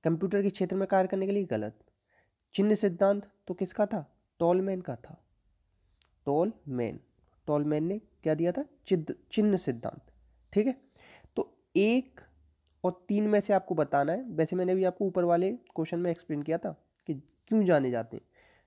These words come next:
तो क्वेश्चन नंबर दो जवाब देंगे आप कमेंट बॉक्स में, ठीक है। प्लीज वीडियो शेयर करना जितना ज़्यादा हो सके। किशोरावस्था में बालक अच्छे से तैयार होता है, दर्पण में अपना चेहरा को निरंतर देखता है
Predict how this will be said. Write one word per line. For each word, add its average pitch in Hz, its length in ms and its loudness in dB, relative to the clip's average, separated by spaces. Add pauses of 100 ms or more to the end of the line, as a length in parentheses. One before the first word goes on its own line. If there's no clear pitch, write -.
तो 160 60 -10
क्वेश्चन 175 320 -2
नंबर 170 320 0
दो 175 280 -4 (220)
जवाब 151 280 2
देंगे 139 220 -2
आप 196 140 -6
कमेंट 127 320 -4
बॉक्स 110 260 -10
में, 180 120 -20 (1040)
ठीक 214 140 -2
है। 339 60 2 (540)
प्लीज 202 180 4
वीडियो 170 240 4
शेयर 151 240 0
करना 127 300 -2
जितना 147 260 -6
ज़्यादा 117 220 -2
हो 107 100 -6
सके। 110 220 -14 (1120)
किशोरावस्था 240 640 6
में 185 180 0
बालक 160 340 4 (640)
अच्छे 247 520 -2
से - 180 -4
तैयार 156 340 4
होता 147 220 -2
है, 175 160 -6 (100)
दर्पण 170 380 2
में 196 140 2
अपना 170 240 -2
चेहरा 147 420 -2 (500)
को 196 60 2
निरंतर 180 440 4
देखता 131 360 -4
है 180 140 -6